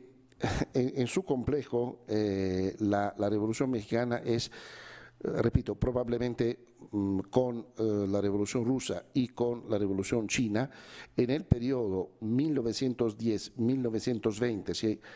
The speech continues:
tomamos en consideración esa década, ¿no?, de, de referencia, es, por supuesto, eh,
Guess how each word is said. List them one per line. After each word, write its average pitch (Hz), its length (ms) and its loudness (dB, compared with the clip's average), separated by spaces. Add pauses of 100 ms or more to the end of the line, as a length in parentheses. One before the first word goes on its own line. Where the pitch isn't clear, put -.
(140)
tomamos 113 400 0
en 110 80 0
consideración 104 720 0 (340)
esa 113 220 2
década, 98 500 -4
¿no?, 135 300 0
de, 98 320 0
de - 180 -4
referencia, 113 640 0 (600)
es, 143 280 2
por - 240 -4
supuesto, 110 600 0 (680)
eh, 113 220 2